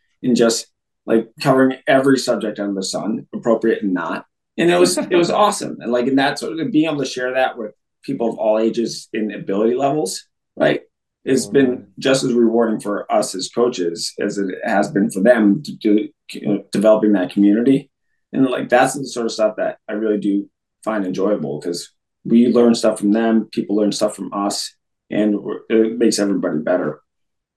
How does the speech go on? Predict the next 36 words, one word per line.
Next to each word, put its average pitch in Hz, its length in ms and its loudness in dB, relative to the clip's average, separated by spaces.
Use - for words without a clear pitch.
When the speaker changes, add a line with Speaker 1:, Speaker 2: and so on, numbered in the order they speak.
Speaker 2:
Hundred 117 280 -10
percent. 107 560 -14
I 131 340 0
Speaker 1:
Yeah. 101 180 2
Speaker 2:
definitely, 143 720 0
going 139 280 0
back 139 200 4
to 135 40 -4
the, 135 120 -4
one 143 200 -2
of 139 60 -4
the 139 100 -6
first 143 240 -2
comments, 143 300 0
I 123 80 -2
could 147 220 2
have 139 120 2
used 139 460 -6
something 143 320 -2
like 135 180 0
Discord 127 540 -2
when 123 100 -4
I 120 80 -2
was 113 100 -4
in 120 100 -8
the 117 60 -6
basement 120 520 -8
with 110 100 -6
the 117 60 -10
dumb 117 280 -6
trainer 117 400 -8
looking 117 220 -6
at 117 80 -12
the 120 100 -8
Speaker 1:
Dude. 123 200 8
Speaker 2:
wall. 120 200 2